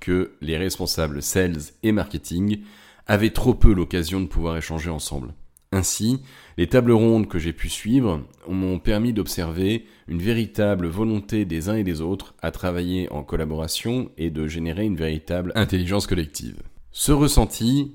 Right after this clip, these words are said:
je l'ai concrétisé à travers un certain nombre d'échanges,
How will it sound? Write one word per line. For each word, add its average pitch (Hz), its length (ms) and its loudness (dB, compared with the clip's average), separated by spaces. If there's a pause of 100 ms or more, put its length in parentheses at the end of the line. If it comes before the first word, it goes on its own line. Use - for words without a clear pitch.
(140)
je 87 220 2
l'ai 127 120 6
concrétisé 101 1000 0 (120)
à 117 120 0
travers 90 640 2
un 92 60 -4
certain 90 240 -2
nombre 95 160 0
d'échanges, 110 500 -2